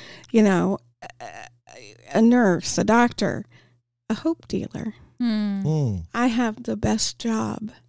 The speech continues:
Speaker 3: Mm.
Speaker 1: I have the best job. And the, the beautiful part about it is there's no financial motivation.
Speaker 2: Hmm.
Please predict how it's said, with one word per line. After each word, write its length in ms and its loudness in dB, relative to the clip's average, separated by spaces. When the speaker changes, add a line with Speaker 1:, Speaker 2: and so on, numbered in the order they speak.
Speaker 3:
Mm. 340 -2
Speaker 1:
I 140 -2
have 520 0
the 140 -2
best 340 0
job. 380 0
And 180 4
the, 200 2
the 100 -2
beautiful 500 -2
part 280 -6
about 320 0
it 200 2
is 280 0
there's 300 -4
no 160 0
financial 520 2
motivation. 800 4
Speaker 2:
Hmm. 160 0